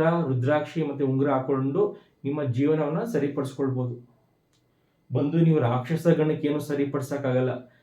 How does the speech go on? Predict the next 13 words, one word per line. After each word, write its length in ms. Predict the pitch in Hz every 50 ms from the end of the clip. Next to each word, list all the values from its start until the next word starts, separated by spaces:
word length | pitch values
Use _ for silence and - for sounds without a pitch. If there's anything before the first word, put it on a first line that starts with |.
| _ _ _ _ -
ಆ 140 | 120 127
ನಕ್ಷತ್ರದಲ್ಲಿ 720 | 107 110 110 - - 156 147 - 170 160 143 143 160 151 151
ಹುಟ್ಟಿದ್ದೀರಾ, 440 | 139 - 156 151 - 151 175 220 233
ಅದು 120 | 208 170
ರಾಕ್ಷಸ 400 | 151 147 147 - 165 156 - 170
ಗಣ 260 | 156 139 147 160 165
ಡಿಕ್ಲೇರ್ 420 | 151 123 123 120 120 143 135 135 135
ಆಗಿರುತ್ತೆ 340 | 131 123 123 120 - -
ಅಷ್ಟೇ, 240 | 98 - - - 131
ಅದು 180 | 113 113 120 127
ಬಿಟ್ರೆ 280 | 143 139 139 151 151
ಇನ್ನೇನು 280 | 139 131 127 127 127 127
ಇಲ್ಲ. 180 | 123 120 117